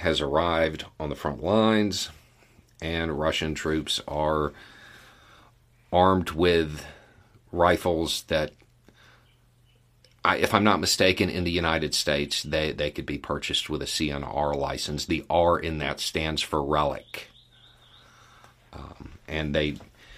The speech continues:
and they need pocket knives. So that's, uh, just a brief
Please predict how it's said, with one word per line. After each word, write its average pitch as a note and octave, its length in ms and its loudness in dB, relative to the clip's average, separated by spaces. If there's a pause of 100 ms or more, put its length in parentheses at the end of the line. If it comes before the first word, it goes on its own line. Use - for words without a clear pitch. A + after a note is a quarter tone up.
(920)
and F#2 180 6
they E2+ 100 6
need D#2 200 0
pocket - 420 -4
knives. - 540 -10 (1300)
So C3 480 -6 (160)
that's, E2 500 2
uh, D#2+ 360 4 (280)
just F#2 200 2
a E2+ 60 4
brief E2 400 2